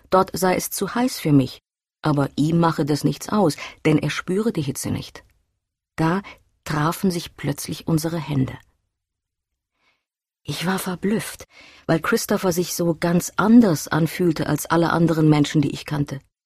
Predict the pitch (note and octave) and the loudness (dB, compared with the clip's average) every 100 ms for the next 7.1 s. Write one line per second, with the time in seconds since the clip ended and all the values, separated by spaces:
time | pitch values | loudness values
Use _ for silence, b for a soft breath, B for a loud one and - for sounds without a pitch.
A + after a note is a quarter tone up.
0 | _ _ _ _ b b b b F3+ E3+ | _ _ _ _ b b b b -2 0
1 | F3+ B3 A#3 G3+ F3 - F#3+ G3+ - E3 | 4 4 4 2 -2 -2 0 0 0 0
2 | E3+ E3 E3+ E3 - - G#3+ B3+ - D#3 | 0 2 2 0 -2 -6 4 4 6 4
3 | C3+ B B F3 F#3 - F3+ - F3 F3 | 4 B B -2 -2 0 -2 0 0 2
4 | E3 - - F3+ A3 G3+ C#3 C#3 C#3 - | 2 0 0 2 4 2 0 -4 -6 -10
5 | _ _ _ _ _ _ _ _ _ - | _ _ _ _ _ _ _ _ _ 0
6 | F3+ G3 C#4+ C#4+ A#3+ F#3+ G3 G3+ F3 E3 | 2 4 6 6 6 2 2 0 0 -2